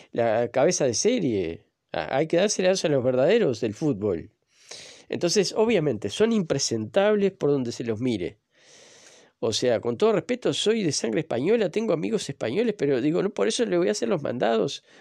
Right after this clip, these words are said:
O sea, no pueden comparar. Eh, eh, España no existe en ningún sentido. Pero te-, estoy lleno de alcahuetes acá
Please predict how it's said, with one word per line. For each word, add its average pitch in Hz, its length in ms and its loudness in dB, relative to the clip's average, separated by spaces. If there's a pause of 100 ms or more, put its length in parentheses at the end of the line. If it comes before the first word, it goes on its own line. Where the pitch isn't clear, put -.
O 127 100 -2
sea, 151 140 0
no 170 140 0
pueden 214 220 2
comparar. 151 680 0 (840)
Eh, 120 180 -2
eh, 123 120 -2
España 180 380 0
no 170 80 -2
existe 123 720 -2
en 120 100 -2
ningún 214 220 0
sentido. 196 680 -2 (420)
Pero 123 240 0
te-, 180 240 0
estoy 160 240 0
lleno 202 420 0
de 139 100 2
alcahuetes 147 640 0
acá 175 460 0